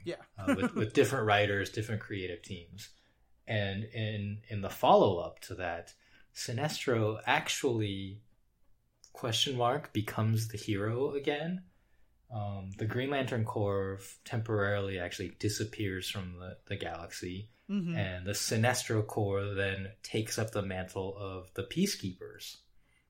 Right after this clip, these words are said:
Speaker 2: And, um, his daughter, who was, who is a Green Lantern, joins him, but then I think says, like, "Okay, like, I'm gonna help you maintain the peace, but you can't kill people anymore." I'm pretty sure.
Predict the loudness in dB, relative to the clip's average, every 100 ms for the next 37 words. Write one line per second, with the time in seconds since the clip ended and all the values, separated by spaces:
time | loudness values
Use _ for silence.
0 | _ _ _ _ _ -20 _ _ _ _
1 | _ _ -2 0 0 -2 -4 -4 -6 -8
2 | -8 0 0 4 8 10 8 4 2 0
3 | 2 2 0 -6 -4 -2 0 -2 -2 -2
4 | 0 -2 -2 -4 -6 -8 -16 -14 -6 -2
5 | 4 4 4 0 -6 -8 -12 -14 _ _
6 | _ _ -20 -20 _ 0 2 4 4 2
7 | -4 -4 0 2 2 0 2 4 2 0
8 | 0 0 0 2 2 0 -4 -4 -2 0
9 | 0 0 -2 -2 -6 -8 -12 -14 _ _
10 | -20 -20 _ _ 0 2 2 0 -2 -4
11 | -4 -4 -4 -6 -12 -18 -20 -18 -4 -4
12 | -2 -4 -4 -4 -4 -4 -4 -6 -8 -10
13 | -12 -14 -6 -2 2 4 4 2 -2